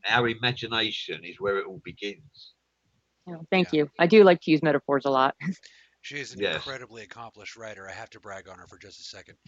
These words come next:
Speaker 1: Yes.
Speaker 3: She's written
Speaker 1: Being a
Speaker 3: several
Speaker 1: writer is a
Speaker 3: novels.
Speaker 1: gift.
Speaker 3: She was an editor for the newspaper in our old town. You know,
Speaker 1: Wow.
Speaker 3: she's, she's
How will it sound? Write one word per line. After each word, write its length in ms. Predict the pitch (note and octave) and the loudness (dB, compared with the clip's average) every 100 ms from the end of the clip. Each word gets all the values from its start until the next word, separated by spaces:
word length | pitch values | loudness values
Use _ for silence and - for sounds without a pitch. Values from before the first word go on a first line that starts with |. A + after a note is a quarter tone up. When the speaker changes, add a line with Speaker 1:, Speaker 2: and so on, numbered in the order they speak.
| - | -10
Speaker 1:
Yes. 240 | G2 F#2+ D#2+ | -4 -4 -6
Speaker 3:
She's 240 | C3 - | -12 -14
written 220 | A#2 G2+ - | -16 -10 0
Speaker 1:
Being 140 | B2 | 2
a 40 | |
Speaker 3:
several 160 | G#2 F#2+ | 2 -4
Speaker 1:
writer 220 | G#2+ G#2 | -4 -6
is 40 | G#2 | -8
a 20 | |
Speaker 3:
novels. 300 | A#2 - - - | -12 -10 -12 -8
Speaker 1:
gift. 140 | G2+ | -8
Speaker 3:
She 80 | B2 | -8
was 320 | A2 G#2 G2+ | -14 -16 -14
an 80 | A2 G2 | -16 -14
editor 300 | G#2 G#2 G#2+ | -16 -16 -18
for 100 | - | -20
the 80 | G#2+ | -20
newspaper 640 | G2+ G#2+ - A2 A2 A2 G2 | -20 -20 -18 -18 -18 -20 -18
in 200 | G2+ G2+ | -20 -20
our 100 | F#2+ | -18
old 160 | G2 F#2+ | -18 -20
town. 340 | - G#2 G#2+ G#2+ _ - - _ _ _ | -20 -18 -20 -20 _ -20 -20 _ _ _
You 160 | G#2 F2+ | -20 -10
know, 40 | |
Speaker 1:
Wow. 160 | D#2+ D2 | -6 -6
Speaker 3:
she's, 300 | C#2+ - - _ _ _ _ _ | -8 -10 -12 _ _ _ _ _
she's 460 | - A#2 A2 - | -16 -12 -10 -10